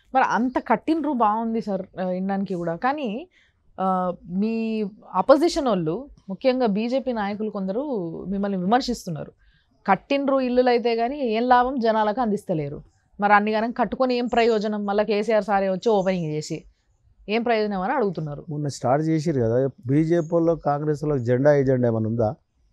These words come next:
Speaker 2: ఆడ-, ఆడరాక పాత గజ్జలు అన్నట్టు వాళ్ళకి జెండా లేదు, ఎజెండా లేదు.
Speaker 1: మ్మ్.
Speaker 2: వాళ్ళ ముఖ్యమంత్రి క్యాండిడేట్ డిక్లేర్ చేయమని మొదలు.
Speaker 1: మ్మ్.
Speaker 2: ఈ రాష్ట్రాన్ని పాలించే సత్తా వాళ్ళకు ఉందా? ఒకసారి ఏ క్యాండిడేట్ ఒకసారి డిక్లేర్ చేయమని.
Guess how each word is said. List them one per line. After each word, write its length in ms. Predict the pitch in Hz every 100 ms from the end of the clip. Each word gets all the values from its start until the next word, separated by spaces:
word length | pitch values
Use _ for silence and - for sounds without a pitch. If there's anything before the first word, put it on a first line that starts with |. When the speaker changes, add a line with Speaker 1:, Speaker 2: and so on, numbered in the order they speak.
| - _ 175 160 _ _ _ - _ _ _ _ _ _ _
Speaker 2:
ఆడ-, 260 | 110 127 143
ఆడరాక 440 | 131 139 143 147
పాత 300 | 143 131 131
గజ్జలు 340 | 139 139 143 135
అన్నట్టు 300 | 131 135 127
వాళ్ళకి 380 | 127 120 113
జెండా 300 | 110 120 123
లేదు, 220 | 135 135 147
ఎజెండా 400 | 127 120 113 107
లేదు. 260 | 104 104
Speaker 1:
మ్మ్. 360 | 143 131 196 180
Speaker 2:
వాళ్ళ 360 | 175 _ 139
ముఖ్యమంత్రి 540 | 135 127 160 170 170 165
క్యాండిడేట్ 360 | 156 151 160
డిక్లేర్ 280 | 147 139 156
చేయమని 280 | 147 147 143
మొదలు. 280 | 127 131 156 - - _ -
Speaker 1:
మ్మ్. 140 | 208 - - _ _ _ _ - _
Speaker 2:
ఈ 60 | 123
రాష్ట్రాన్ని 540 | 123 - - 160 156
పాలించే 380 | 139 139 139 143
సత్తా 320 | 135 127 156
వాళ్ళకు 300 | 147 135 117
ఉందా? 220 | 120 135
ఒకసారి 460 | 123 120 127 120 113
ఏ 180 | 123 139
క్యాండిడేట్ 380 | 160 151 151 147
ఒకసారి 320 | 123 135 120
డిక్లేర్ 320 | 113 131 120
చేయమని. 260 | 120 120